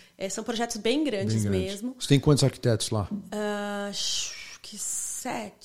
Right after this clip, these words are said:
Speaker 2: Sete.
Speaker 1: É. Mas daí to-, toda a, ou-, a, a outra parte da equipe, né? Parte
Speaker 2: Tá.
Speaker 1: de, de T I, parte de, é, administrativo, financeiro.
Speaker 2: Sim,
Speaker 1: Então, é uma,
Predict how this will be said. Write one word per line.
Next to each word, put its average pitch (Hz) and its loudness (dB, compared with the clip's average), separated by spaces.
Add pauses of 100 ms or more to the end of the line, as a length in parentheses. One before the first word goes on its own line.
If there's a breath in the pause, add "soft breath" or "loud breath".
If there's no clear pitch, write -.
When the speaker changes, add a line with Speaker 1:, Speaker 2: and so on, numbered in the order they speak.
(280)
Speaker 2:
Sete. - -2
Speaker 1:
É. 190 -8 (580)
Mas 240 2
daí 247 2
to-, 269 -2
toda 269 4
a, 311 8
ou-, 339 6
a, 240 -2
a 226 2
outra 233 -4
parte 247 4
da 233 0
equipe, 214 -6
né? 202 0
Parte 190 -4
Speaker 2:
Tá. 165 0
Speaker 1:
de, 190 -8
de - -20
T - -8
I, 208 -2
parte 202 -10
de, 196 -6 (500 soft breath)
é, 180 -6
administrativo, 202 -2
financeiro. 208 -2
Speaker 2:
Sim, 139 2
Speaker 1:
Então, 220 0
é 214 -6
uma, 226 -2